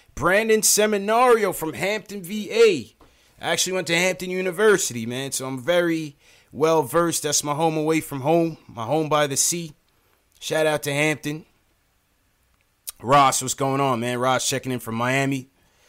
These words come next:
Salute to Miami three oh five. G Andrezzi says, "New."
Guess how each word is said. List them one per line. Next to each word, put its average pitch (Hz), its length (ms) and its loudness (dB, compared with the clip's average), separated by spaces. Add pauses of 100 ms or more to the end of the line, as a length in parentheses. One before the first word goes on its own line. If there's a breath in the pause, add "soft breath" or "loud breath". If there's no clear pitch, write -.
(320 soft breath)
Salute 120 380 -6
to 117 100 -6
Miami 127 400 -2
three 127 260 -4
oh 123 80 0
five. 135 640 0
G 131 180 -2
Andrezzi 127 500 -2
says, 113 300 -4
"New." 123 280 -2